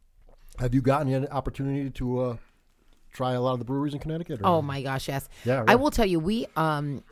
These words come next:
Speaker 2: are big fans of, because we don't have a tap room, an actual location, we make it a point to visit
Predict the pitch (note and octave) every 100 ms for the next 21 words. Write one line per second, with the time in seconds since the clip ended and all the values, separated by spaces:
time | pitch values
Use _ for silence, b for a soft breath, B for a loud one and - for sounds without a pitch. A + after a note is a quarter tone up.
0 | - D#3 D3+ B2 F3 F#3 - D#3+ D3 C#3+
1 | - - C#3 C3 C#3+ - F3 - E3 D3+
2 | D3 C3+ C#3+ D3 C#3+ D3+ C#3+ D3+ D3 D3
3 | C#3+ - C3+ C#3 - D3 C#3+ - D3 -
4 | E3 D#3 B B B - E3 A3 B3+ C#4
5 | A3 - - C#3 - - E3 C#3 A2 -
6 | - B B B B B B - F#3+ D#3+
7 | - C#3+ E3+ F#3+ F#3